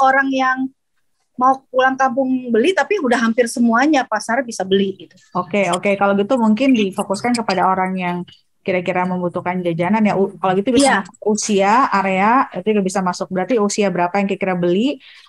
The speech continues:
Speaker 2: area mana yang biasanya tempat Mbak berjualan ya. Karena kalau untuk
Speaker 1: Iya.
Speaker 2: yang kayak gini juga memang orang membelinya per area ya, kalau yang offline terutama ya. Jadi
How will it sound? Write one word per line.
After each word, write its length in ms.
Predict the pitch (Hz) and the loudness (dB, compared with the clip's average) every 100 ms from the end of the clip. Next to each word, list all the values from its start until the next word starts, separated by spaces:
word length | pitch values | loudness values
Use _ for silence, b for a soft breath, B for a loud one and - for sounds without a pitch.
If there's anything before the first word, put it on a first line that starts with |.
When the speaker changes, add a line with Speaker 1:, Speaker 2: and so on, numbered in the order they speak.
| - | -2
Speaker 2:
area 640 | 185 190 190 185 185 180 180 | 0 2 2 2 2 2 0
mana 300 | 175 185 247 | 0 0 2
yang 160 | 226 | 2
biasanya 400 | 208 185 214 220 | 2 2 0 0
tempat 160 | 196 190 | -2 -2
Mbak 220 | 185 180 185 | -2 -2 -2
berjualan 420 | 175 185 196 269 214 | 0 0 2 2 0
ya. 160 | 180 202 | -2 -2
Karena 180 | 185 208 254 | -2 0 2
kalau 80 | 208 | 2
untuk 140 | 202 | 2
Speaker 1:
Iya. 80 | 208 | 2
Speaker 2:
yang 80 | 196 | 0
kayak 160 | 196 185 | -6 -4
gini 200 | 190 240 277 269 B - | 0 2 0 -4 B -8
juga 200 | 180 185 185 | -4 -2 0
memang 240 | 175 226 196 | 0 2 2
orang 160 | 214 247 | 2 2
membelinya 460 | 208 185 190 208 | 2 2 0 0
per 240 | 226 - 190 | 0 0 0
area 160 | 220 | 2
ya, 140 | 220 185 | 2 0
kalau 160 | 185 180 | 2 2
yang 240 | 180 175 | 2 0
offline 320 | 175 214 202 | 0 0 0
terutama 400 | 180 175 175 170 | 0 -4 -4 -2
ya. 240 | 170 190 226 | -2 -4 -2
Jadi 200 | 190 | -2